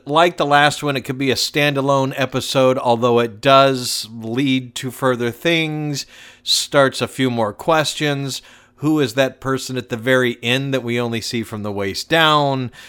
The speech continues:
Um, it was really good. It's called The Gunslinger,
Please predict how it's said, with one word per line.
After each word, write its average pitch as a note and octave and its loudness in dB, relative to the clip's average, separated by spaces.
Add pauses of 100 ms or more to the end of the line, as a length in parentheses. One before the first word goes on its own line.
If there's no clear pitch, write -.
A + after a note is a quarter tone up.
(120)
Um, G#2+ 0 (160)
it D#3 4
was B2 -2
really A#2 0
good. F#2+ -8
It's F#2+ -12
called D#3 0
The D3+ -8
Gunslinger, A#2+ -2